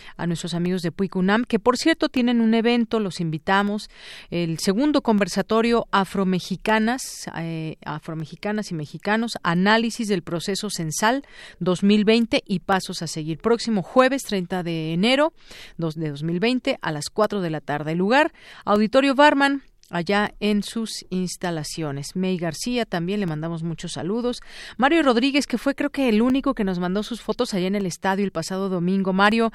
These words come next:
gracias por las fotos que nos, em, eh, nos enviaste aquí, disfrutando este partido que, por cierto, ganó Pumas contra Monterrey uno cero, pero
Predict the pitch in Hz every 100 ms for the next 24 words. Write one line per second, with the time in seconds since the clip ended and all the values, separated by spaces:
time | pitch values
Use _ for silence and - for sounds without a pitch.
0 | - - - 180 220 254 262 - 190 180
1 | - 214 208 220 - 175 160 - - -
2 | - - 175 180 175 - 175 175 175 170
3 | 185 190 220 - 196 - 233 302 - -
4 | 170 156 180 196 190 196 196 - 180 165
5 | - 185 165 139 _ _ - - _ -
6 | - - 180 - 208 196 175 - - 175
7 | 170 160 156 - 170 160 151 - - 160
8 | 147 156 147 - 160 147 151 147 170 240
9 | 285 - 277 226 - -